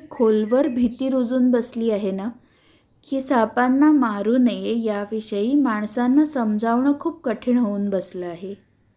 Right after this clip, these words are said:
सापांविषयी माणसाच्या मनातली ही भीती पूर्वापार चालत आली आहे.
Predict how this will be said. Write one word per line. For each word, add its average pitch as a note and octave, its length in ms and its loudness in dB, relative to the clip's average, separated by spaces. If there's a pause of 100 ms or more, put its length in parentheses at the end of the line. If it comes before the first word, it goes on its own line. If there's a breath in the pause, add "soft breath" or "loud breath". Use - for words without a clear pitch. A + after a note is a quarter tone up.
सापांविषयी B3+ 1200 -2
माणसाच्या A#3+ 720 0
मनातली C4 540 0
ही D4 180 0
भीती A#3+ 380 -4
पूर्वापार A3 720 -2
चालत F#3 480 -4
आली F3 280 -4
आहे. F#3 220 -10